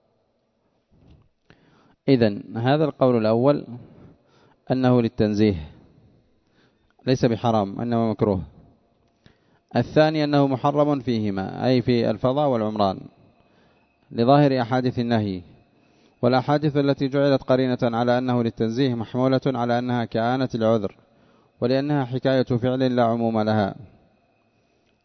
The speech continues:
عن البقاء على التحريم، وهذا مذهب أي-، آه، أبي أيوب الأنصاري، وقال به الشيخ الألباني رحمه الله، وقال به الشوكاني. نعم.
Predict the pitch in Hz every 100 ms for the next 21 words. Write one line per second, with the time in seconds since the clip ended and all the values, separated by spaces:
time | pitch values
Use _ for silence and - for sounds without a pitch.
0 | - - - 117 110 110 135 127 120 117
1 | 117 95 107 95 101 107 123 127 135 123
2 | 113 110 107 101 - _ _ _ _ _
3 | _ _ _ _ _ _ _ _ _ 117
4 | 110 113 113 110 104 101 98 107 113 110
5 | 113 113 104 101 - 98 101 113 120 123
6 | 120 107 101 101 110 110 110 104 104 98
7 | - 101 - - _ _ _ _ - -
8 | 147 127 120 110 107 107 104 101 113 107
9 | 98 104 117 123 120 104 101 98 107 110
10 | 104 - 104 95 101 104 110 120 - 95
11 | - - _ _ _ _ _ _ - 98
12 | 90